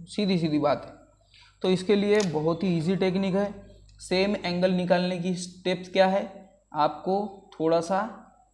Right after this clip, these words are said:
डिस्टेंस लेना है, ठीक है, इतना ज़्यादा भी नहीं कि बहुत बड़ा हो, बस छोटा डिस्टेंस के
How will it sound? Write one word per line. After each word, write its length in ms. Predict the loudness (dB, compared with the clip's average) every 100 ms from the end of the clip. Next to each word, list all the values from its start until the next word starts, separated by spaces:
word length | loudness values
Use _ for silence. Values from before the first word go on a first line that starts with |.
| _ _ _
डिस्टेंस 420 | -8 -4 -2 0
लेना 280 | 0 0 -2
है, 120 | -4 -10 -18 _ _ _ _
ठीक 160 | -2 -2
है, 200 | -4 -8 -20 _
इतना 340 | -6 -2 -2 0
ज़्यादा 340 | 2 4 4
भी 140 | 2 0
नहीं 160 | 0
कि 60 | -2
बहुत 300 | 0 0 2
बड़ा 220 | 4 4
हो, 180 | 2 -2 -8 -6
बस 200 | -6 -6
छोटा 300 | -8 -4 0 2
डिस्टेंस 460 | 0 -2 -4 -6
के 60 | -4